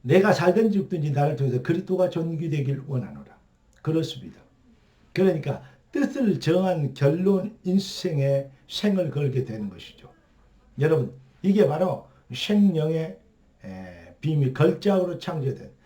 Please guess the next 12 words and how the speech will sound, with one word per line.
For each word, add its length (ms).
하나님 460
백성들의 580
인턴십, 540
성령은 560
여기에 360
뜻을 380
정하게 580
되도록 520
우리를 440
인도하게, 680
인도하고 680
계십니다. 520